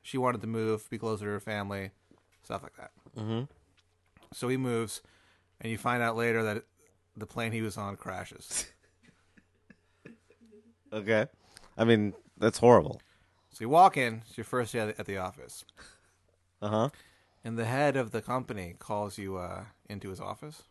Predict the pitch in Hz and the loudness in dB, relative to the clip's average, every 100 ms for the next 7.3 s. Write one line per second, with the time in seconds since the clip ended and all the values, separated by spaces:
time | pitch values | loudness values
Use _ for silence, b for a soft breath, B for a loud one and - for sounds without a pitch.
0 | _ - 95 95 95 _ _ _ _ _ | _ -10 -6 -6 -8 _ _ _ _ _
1 | _ _ - 110 127 123 117 95 87 - | _ _ -12 -6 -2 -2 -2 -10 -10 -12
2 | 101 95 98 92 90 90 - _ _ _ | -10 -8 -8 -8 -8 -12 -16 _ _ _
3 | - - 220 180 147 127 113 101 90 - | -14 -4 -4 0 2 2 2 -6 -14 -18
4 | _ _ _ - _ _ _ _ 110 104 | _ _ _ -20 _ _ _ _ -10 -6
5 | 101 95 92 117 113 110 110 95 - 120 | -6 -6 -6 -6 -6 -4 -4 -4 -8 -6
6 | 110 - - - 107 - 104 90 - 101 | -6 -8 -16 -14 -12 -8 -8 -8 -8 -8
7 | - 113 113 | -8 -8 -8